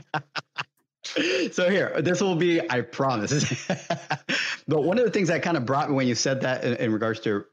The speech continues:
resonating with, with that particular video or person that's talking on there, take yourself back to school, right? I, it just brought me back. It's like when, when you go to college or whatever, right? So whatever it might be, um,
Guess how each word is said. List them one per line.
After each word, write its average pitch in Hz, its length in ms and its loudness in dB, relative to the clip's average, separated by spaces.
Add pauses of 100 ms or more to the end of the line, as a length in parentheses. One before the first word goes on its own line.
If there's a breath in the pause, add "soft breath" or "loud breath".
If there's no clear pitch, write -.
(160)
resonating 113 560 0
with, 104 220 -2
with 107 160 -2 (100)
that 98 200 -4
particular 101 440 -2 (340)
video 107 280 0
or 92 120 0
person - 360 -4
that's 92 200 -2
talking 117 340 -2
on 101 100 0
there, 98 180 -2 (460 loud breath)
take 143 180 -2
yourself 165 380 -2
back 120 240 -2
to 107 120 -4
school, 120 480 -2
right? 104 220 0
I, 113 120 0
it 107 240 -2
just 104 280 -4
brought 113 240 -2
me 113 120 0
back. 107 340 -2
It's 104 160 -6
like 107 160 -4
when, 107 160 -2
when 110 120 0
you 107 60 -2
go 147 140 0
to 131 80 0
college 110 400 -2
or 104 60 0
whatever, 120 420 -2
right? 98 240 -2
So 104 160 -4
whatever 107 280 -2
it 87 60 -4
might 104 220 -2
be, 110 280 0 (240 loud breath)
um, 104 380 0